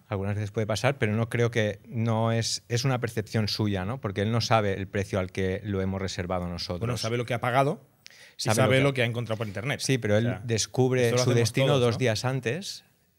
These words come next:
Speaker 1: y el precio ha variado en esos dos días antes, ¿no? No suele pasar, lo habitual es que los precios siempre van, eh, hacia arriba, pero puede pasar que el hotel ha lanzado una oferta, probablemente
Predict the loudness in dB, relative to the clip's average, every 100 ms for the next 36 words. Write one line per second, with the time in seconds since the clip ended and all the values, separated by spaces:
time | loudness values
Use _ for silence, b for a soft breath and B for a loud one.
0 | _ -2 0 0 0 2 2 4 4 2
1 | 0 -4 -4 -4 -4 -6 -6 -4 -4 -6
2 | -6 -6 -6 -8 b b b -2 -2 2
3 | 2 2 2 0 2 2 2 0 -2 0
4 | 0 0 -4 -6 -6 -6 -4 -2 -2 0
5 | 0 -2 -4 -6 -6 -4 -6 -6 0 0
6 | 2 2 0 -2 B B 0 0 2 0
7 | 2 0 0 2 0 0 -2 -6 -6 -4
8 | 0 0 2 2 0 0 0 0 0 0
9 | 2 2 0 -2 -6 -2 2 4 2 0
10 | 0 -2 -4